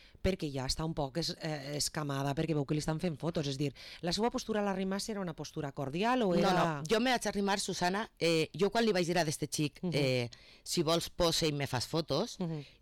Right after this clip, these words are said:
Speaker 2: jo no estava damunt de la taula, jo estava entre la taula i la taula d'ells, que estaven esmorzant,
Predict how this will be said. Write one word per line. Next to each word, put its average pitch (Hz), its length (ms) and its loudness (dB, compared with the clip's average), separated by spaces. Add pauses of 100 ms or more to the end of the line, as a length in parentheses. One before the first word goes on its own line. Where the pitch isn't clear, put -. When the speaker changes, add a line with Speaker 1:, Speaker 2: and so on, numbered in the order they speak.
Speaker 2:
jo 170 260 4
no 233 160 4
estava 170 460 2
damunt 143 260 0
de 131 80 2
la 127 120 2
taula, 135 280 0
jo 135 100 0
estava 151 280 0
entre 175 260 0
la 139 120 2
taula 226 460 2 (140)
i 143 460 0
la 156 160 4
taula 190 260 4
d'ells, 190 320 0 (260)
que 165 80 0
estaven 147 320 2
esmorzant, 135 540 -2